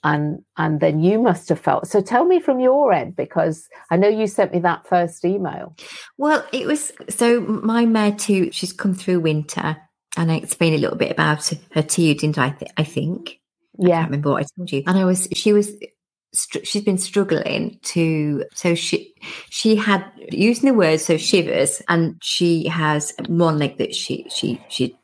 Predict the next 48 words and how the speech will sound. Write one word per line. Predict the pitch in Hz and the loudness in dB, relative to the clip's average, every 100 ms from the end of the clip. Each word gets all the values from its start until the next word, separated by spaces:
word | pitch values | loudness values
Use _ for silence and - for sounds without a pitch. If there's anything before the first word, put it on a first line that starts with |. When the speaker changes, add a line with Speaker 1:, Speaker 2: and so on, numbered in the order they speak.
| _ | _
Speaker 2:
sort | - - | -6 -2
of | 139 156 | -2 2
lifts | - - 143 | 0 0 -4
up | - | -4
all | - | -6
the | 127 | -6
time. | - 143 123 143 - | -2 0 0 -4 -2
And | 196 196 | 0 0
she | - 220 214 | 0 2 2
was | 202 202 | 2 0
struggling | - - 208 180 143 - | -2 0 2 2 0 0
in | 147 | -2
the | |
back, | 151 151 - | 0 -2 -2
in | 156 | -4
the | 151 | -4
back | 147 151 - | -4 -4 -2
end, | 160 165 160 | -2 0 -2
and | 156 | -4
she | - 151 | -4 -8
was | |
struggling | - 175 170 - - 151 | -2 -2 0 -2 -2 -2
with | 151 | -2
this | 151 - | -4 0
leg | 160 147 - - - | 0 0 -6 -16 -4
to | - | 0
the | 185 | 0
point | 185 202 - | 2 2 2
that | - | 0
she | - | -2
couldn't | - 180 | -2 -2
actually | - - 165 | -4 -2 -2
lift | 170 165 | 0 0
it | 143 | -2
up | 139 | -4
with | 151 | -4
the | 156 | -2
farrier. | 165 170 160 143 | 0 2 2 2
So | 151 170 175 | 2 0 0
obviously | 226 226 | -2 -2
she | - 180 | -2 -2
could | 175 170 | -2 0
walk | 180 160 - | 2 2 0
off, | 160 160 | -4 -2
and | 156 | -2
once | 170 - | -2 -2
she'd | - 160 | -2 0
almost, | 165 156 151 151 | 0 0 0 -2